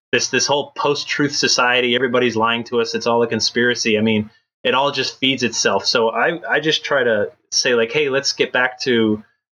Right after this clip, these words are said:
like, being objective, uh, good thinkers, and human empathy." I mean, if we can just get back to that,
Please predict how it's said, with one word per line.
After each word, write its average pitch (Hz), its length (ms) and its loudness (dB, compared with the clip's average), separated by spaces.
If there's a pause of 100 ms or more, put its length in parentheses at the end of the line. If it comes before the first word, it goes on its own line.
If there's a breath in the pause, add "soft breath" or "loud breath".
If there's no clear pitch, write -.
(140)
like, 110 220 0
being 131 220 0
objective, 127 760 -2
uh, - 200 -4
good 131 220 -2
thinkers, 190 720 -2
and 117 440 0
human 156 320 0
empathy." 101 600 -2
I 117 40 -2
mean, 117 120 2
if 113 120 -4
we 139 80 0
can 147 120 -2
just 139 180 0
get 123 120 -2
back 127 200 0
to 120 80 -4
that, 120 360 -2